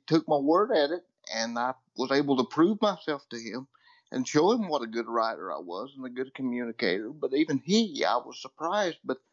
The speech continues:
he said, "You really have a gift for this." And the fact that somebody that I personally admire big time was willing to take the time to be able to invest in me and, uh, has actually become a very good friend of mine means the world to me.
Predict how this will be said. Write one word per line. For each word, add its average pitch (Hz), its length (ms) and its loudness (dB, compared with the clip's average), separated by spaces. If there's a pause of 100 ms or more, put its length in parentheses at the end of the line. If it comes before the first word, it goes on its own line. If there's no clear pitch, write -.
(240)
he 160 120 4
said, 156 240 2
"You 175 180 2
really 208 280 6
have 131 120 -2
a 123 60 -6
gift 143 300 -4 (140)
for - 80 -20
this." - 400 -20 (540)
And 139 180 2
the 135 60 4
fact 165 320 0 (100)
that 143 260 -6
somebody 170 600 -2
that 120 120 -8
I 156 220 -2 (120)
personally 143 520 -16
admire 135 480 -10 (100)
big 151 120 -8 (120)
time 107 400 -12
was - 80 -20 (100)
willing 139 360 -4 (100)
to 113 200 -8 (400)
take 156 200 0
the 131 100 -10
time 151 440 0
to 135 80 -14
be 123 160 0
able 120 200 -6
to 113 160 -4
invest 127 520 0
in 139 180 -2
me 117 300 -4 (720)
and, 127 480 2
uh, 123 160 0
has 127 180 -6 (240)
actually 139 380 0
become 131 280 -6
a 127 60 0
very 135 240 4
good 123 160 0
friend 185 360 0
of 156 80 -8
mine 120 320 0
means 135 320 2
the 117 80 -8
world 143 340 2
to 110 100 -16
me. 87 160 -12